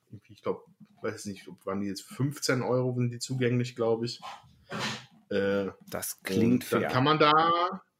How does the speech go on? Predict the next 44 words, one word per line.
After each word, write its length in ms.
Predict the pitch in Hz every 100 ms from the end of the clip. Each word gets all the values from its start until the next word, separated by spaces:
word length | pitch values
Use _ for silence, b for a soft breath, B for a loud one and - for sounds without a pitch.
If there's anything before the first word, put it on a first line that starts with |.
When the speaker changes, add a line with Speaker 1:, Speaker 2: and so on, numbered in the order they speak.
| _ B B B B _ _
Speaker 1:
äh, 380 | 113 113 113 110 -
auch 200 | 127 -
einige 340 | 123 160 185
Zeit 300 | 180 196 208
mit 200 | 190 -
Knobeln 420 | - 180 202 208
verbringen. 460 | 208 170 175 196 104
Also 200 | 95 101
wenn 100 | 110
man, 240 | 110 107
also 120 | 107 107
ich 80 |
möchte 260 | 123 123 123
mir 80 | 117
das 240 | 107 -
Diamantenfieber, 680 | 113 104 143 190 - 190 170
das 160 | 131 120
war 120 | 104
sehr 220 | 120 131
ausufernd. 640 | 151 156 175 - 165 165 - b b b b
Wenn 100 | -
ich 60 | 113
mir 80 |
das 140 | 120 131
vorstelle, 320 | - 135 131
wenn 60 | 117
ich 60 |
das 140 | 117 -
alleine 380 | 87 123 202
gemacht 280 | 190 180 180
hätte, 180 | 180 156
wäre 100 | 135
ich 80 | 131
da 60 |
bestimmt 300 | 127 123 123
zwei, 160 | 123 107
drei 140 | 95
Stunden 260 | 95 - 92
mit 100 | 85
beschäftigt 440 | - 135 131 -
gewesen 320 | - 98 101 98
und 100 | 95
zwar 220 | - 95
voll, 380 | - 110 110